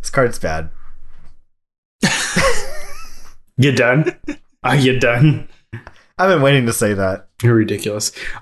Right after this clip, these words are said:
Speaker 2: Uh, I don't think it's bad. I just, uh, I think it's fine. It's a,
Speaker 1: Did
Speaker 2: it's
Speaker 1: you
Speaker 2: a
Speaker 1: even finish reading
Speaker 2: decent
Speaker 1: the card before I talked over you?
Speaker 2: What was that?
Speaker 1: <laughs> Did you even finish reading the card before I talked over you?
Speaker 2: Did I? I don't know. Uh, scry two, then draw a card. A flashback with, uh, five mana.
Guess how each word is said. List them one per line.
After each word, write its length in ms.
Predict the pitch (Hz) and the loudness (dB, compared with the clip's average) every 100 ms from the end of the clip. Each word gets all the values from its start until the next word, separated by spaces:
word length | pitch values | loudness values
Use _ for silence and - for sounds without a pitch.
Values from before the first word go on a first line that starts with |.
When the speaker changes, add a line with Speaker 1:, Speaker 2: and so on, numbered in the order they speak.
| - | 0
Speaker 2:
Uh, 300 | 135 139 139 | 2 4 4
I 100 | 151 | 4
don't 80 | 220 | 4
think 140 | 320 | 4
it's 80 | 202 | 4
bad. 280 | 113 139 131 | 2 4 4
I 120 | 120 110 | 2 0
just, 280 | - - - _ 143 | -2 -4 -8 _ 0
uh, 640 | 120 113 110 110 110 117 | 2 2 2 0 0 2
I 60 | 127 | 4
think 120 | 151 | 2
it's 200 | 127 - - - | 0 -6 -6 -2
fine. 460 | 107 117 113 117 113 | 0 2 0 -2 -4
It's 160 | 110 | -2
a, 280 | 110 104 98 _ _ _ | -2 -2 -6 _ _ _
Speaker 1:
Did 120 | 127 123 | 0 2
Speaker 2:
it's 80 | 120 | 2
Speaker 1:
you 60 | |
Speaker 2:
a 20 | |
Speaker 1:
even 100 | 113 | 0
finish 260 | 113 127 - | 2 2 4
reading 140 | 131 | 2
Speaker 2:
decent 80 | 107 | 0
Speaker 1:
the 80 | 95 | -2
card 320 | 101 98 107 | -2 -2 -2
before 240 | 107 120 107 | -4 -2 0
I 60 | |
talked 260 | 107 104 110 | 0 -2 -2
over 160 | 101 | -6
you? 260 | 110 127 131 - | -4 -2 -4 0
Speaker 2:
What 120 | 113 113 | 2 4
was 120 | 117 | 4
that? 420 | 127 160 147 113 - - - | 2 0 -2 -4 -8 -20 -18
Speaker 1:
<laughs> 280 | - - | -14 -6
Did 140 | 156 143 | 0 2
you 80 | 165 | 2
even 120 | 151 | 2
finish 220 | 143 143 | 2 0
reading 280 | 127 117 117 | 0 -2 -2
the 60 | 117 | -2
card 260 | 113 104 | -2 -2
before 240 | 110 110 120 | -4 -2 0
I 80 | 120 | 0
talked 300 | 127 120 135 | -2 -4 -4
over 160 | 131 | -4
you? 180 | 131 135 | -4 -2
Speaker 2:
Did 180 | 139 123 | 2 2
I? 100 | 147 | 4
I 20 | |
don't 120 | 131 | 2
know. 120 | 139 107 | 2 2
Uh, 320 | 127 127 123 | 2 2 2
scry 320 | - 160 143 | 0 0 0
two, 160 | 151 131 | 2 4
then 140 | 127 | 6
draw 160 | 127 120 | 4 4
a 40 | |
card. 220 | 113 98 - - | 2 -2 -8 -12
A 80 | 113 | -4
flashback 500 | 139 127 139 131 131 | -2 0 0 0 0
with, 220 | 117 - | 0 2
uh, 240 | 110 110 110 | 2 2 0
five 180 | 113 107 | -2 -2
mana. 240 | 101 | -10